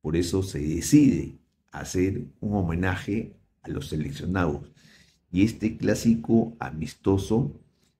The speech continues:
se juega en el Estadio Lolo Fernández. La curiosidad fue que solamente a lo largo de más de noventa años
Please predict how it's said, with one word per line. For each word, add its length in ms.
se 260
juega 680
en 180
el 120
Estadio 760
Lolo 520
Fernández. 920
La 240
curiosidad 680
fue 440
que 160
solamente 840
a 60
lo 120
largo 320
de 100
más 220
de 100
noventa 420
años 440